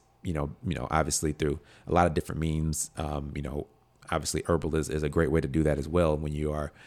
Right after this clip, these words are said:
you know, focusing on, on, you know, different areas of, of the body. So, you know, how do I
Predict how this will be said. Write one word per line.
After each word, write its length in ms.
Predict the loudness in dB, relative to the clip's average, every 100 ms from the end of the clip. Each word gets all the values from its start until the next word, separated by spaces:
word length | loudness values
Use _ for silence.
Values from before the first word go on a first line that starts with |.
| -12 -6
you 80 |
know, 80 | -4
focusing 500 | 0 -2 0 -2 0
on, 160 | -2 -2
on, 220 | -2 -4 0
you 80 | 0
know, 40 |
different 320 | 0 0 2
areas 280 | 4 4 0
of, 120 | -2
of 120 | -4 -2
the 80 |
body. 320 | -2 -2 -4 -2
So, 320 | 2 4 2 -10 -18 -4
you 60 | -2
know, 220 | 0 -2
how 180 | 0 2
do 160 | 4 4
I 180 | 4